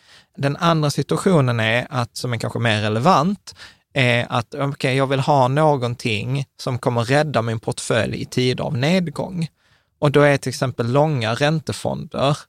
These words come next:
det är det vi har kommit fram till i forumet, att långa räntefonder tenderar vara det bästa skyddet mot en börsnedgång.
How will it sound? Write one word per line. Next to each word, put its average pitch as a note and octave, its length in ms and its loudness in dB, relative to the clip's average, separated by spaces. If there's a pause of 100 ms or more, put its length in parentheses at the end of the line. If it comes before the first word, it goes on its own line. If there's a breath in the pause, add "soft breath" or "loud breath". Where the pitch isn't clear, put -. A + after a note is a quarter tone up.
(260)
det C3 180 2
är A#2 40 4
det A#2 120 4
vi G#2+ 100 2
har G#2 60 0
kommit A2 240 -6
fram G#2+ 180 -2
till - 120 -14
i - 40 -14
forumet, C#3+ 600 -2
att - 160 -10
långa C3 420 2
räntefonder A#2+ 840 -2 (100)
tenderar A2+ 520 -2
vara G#2 240 2
det G#2+ 120 -6
bästa - 420 -4
skyddet C3 640 -2
mot A2 280 -4
en A2 140 -4
börsnedgång. D#3 920 -2